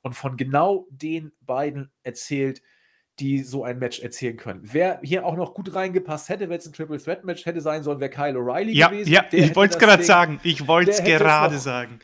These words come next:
Speaker 1: der hätte es noch rund gemacht, in Anführungszeichen. Ähm, aber vielleicht gibt's ja mal irgendwann noch ein Triple Threat von denen. Aber das war als Singles-Match geil und Kyle O'Reilly, Kyle O'Reilly noch dazu würde es wohl perfekt machen. Ähm, aber sonst hast du von dieser Art von Workern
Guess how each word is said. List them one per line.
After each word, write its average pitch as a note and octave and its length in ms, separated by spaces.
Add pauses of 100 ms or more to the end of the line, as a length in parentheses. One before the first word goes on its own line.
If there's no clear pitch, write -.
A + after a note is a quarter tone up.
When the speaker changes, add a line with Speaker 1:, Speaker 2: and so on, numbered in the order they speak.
Speaker 1:
der G3+ 160
hätte F#3 160
es G3+ 120
noch F3 200
rund G#3+ 220
gemacht, G#3 400
in A#3 80
Anführungszeichen. G#3+ 1120 (480)
Ähm, E3+ 260 (340)
aber E3+ 400
vielleicht G#3 220
gibt's C4 160
ja G3+ 60
mal E3 100
irgendwann D3 240
noch C3+ 60
ein C#3+ 80
Triple D3 220
Threat C3 220
von C3 220
denen. D#3+ 300
Aber C#3+ 280
das F#3+ 320
war F#3 100
als D3 180
Singles-Match F3+ 500
geil G#3+ 300
und D3+ 160
Kyle F#3 340
O'Reilly, E3 440
Kyle E3+ 200
O'Reilly D#3+ 240
noch D#3 160
dazu D#3+ 460
würde F3+ 240
es - 320
wohl D#3+ 340
perfekt - 540
machen. D#3 420 (600)
Ähm, D3+ 500
aber D#3+ 240
sonst F#3+ 460
hast D4 180
du C4+ 80
von D#3+ 240
dieser C#3 300
Art B2+ 180
von B2 220
Workern B2 420